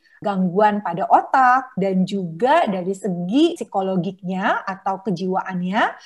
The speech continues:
Dan yang ketiga adalah aspek sosialnya, relasi dengan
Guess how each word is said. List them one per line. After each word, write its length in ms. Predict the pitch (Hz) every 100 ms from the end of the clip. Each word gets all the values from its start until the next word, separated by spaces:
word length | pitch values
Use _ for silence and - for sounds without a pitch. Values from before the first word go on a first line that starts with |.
| - -
Dan 240 | 220 226
yang 60 | 233
ketiga 400 | 233 240 196 370
adalah 380 | 214 190 202 247
aspek 460 | 202 - - 285 -
sosialnya, 880 | 254 240 - 262 254 269 254 160 -
relasi 460 | 190 180 185 190 202
dengan 260 | 190 190